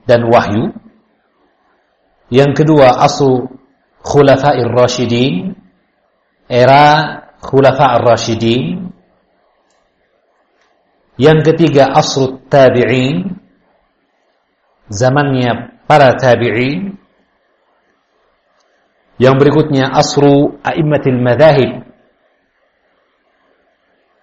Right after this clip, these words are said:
yang juga disebut sebagai ad-daur ad-dhahabi lil fiqh, era keemasan fikih. Zamannya para imam-imam madhab.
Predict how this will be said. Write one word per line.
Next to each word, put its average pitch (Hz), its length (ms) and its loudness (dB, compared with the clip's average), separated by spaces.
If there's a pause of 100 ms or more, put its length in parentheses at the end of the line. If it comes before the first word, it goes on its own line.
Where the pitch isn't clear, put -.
(380)
yang 113 240 -4
juga 123 240 0
disebut 143 320 -4
sebagai 135 720 0 (640)
ad-daur 151 880 2
ad-dhahabi 147 800 0
lil 165 160 0
fiqh, - 480 -6 (1700)
era 127 400 0
keemasan 135 880 -4
fikih. - 500 -10 (760)
Zamannya 120 560 -2
para 127 600 -2 (200)
imam-imam 120 680 -4
madhab. 110 640 -4